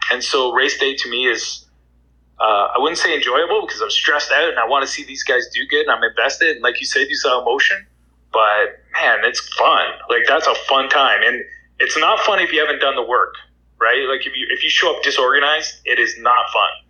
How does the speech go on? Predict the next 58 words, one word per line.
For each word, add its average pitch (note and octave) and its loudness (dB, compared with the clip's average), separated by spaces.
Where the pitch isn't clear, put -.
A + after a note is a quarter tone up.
But A#2 2
if - -2
you've - -6
done E3 2
the D#3+ 0
work D3 -2
through D3 -2
the C3+ -4
week B2+ -2
and - -4
you - -8
kind A2+ 0
of A2 -6
made C#3 0
sure - 4
you C#3 0
got B2 2
your - -4
parts C#3 0
and A#2 -6
you A2 -12
got B2+ 2
all C3 4
those A#2+ -2
little A#2+ -2
tiny B2 -2
things, - -2
race - 0
day D4+ -2
is - -2
actually, - 2
for D3 0
a B2+ -2
team C#3 0
manager, C#3 0
I'm C#3+ 0
not E3+ 2
working C#3+ 0
on B2+ 0
bikes, D3 0
I'm - 0
not E3 0
riding. C#3+ 2
Like, B2+ 0
I C3+ 2
wasn't F3+ -2
a, E3 0
I C3+ 4
wasn't, - -2
I B2+ 4
was G3 0
quite G#3+ -2
comfortable G3+ -2
at B2 0
Gopher - -2
on A2 -2
the - -14
weekends. - -4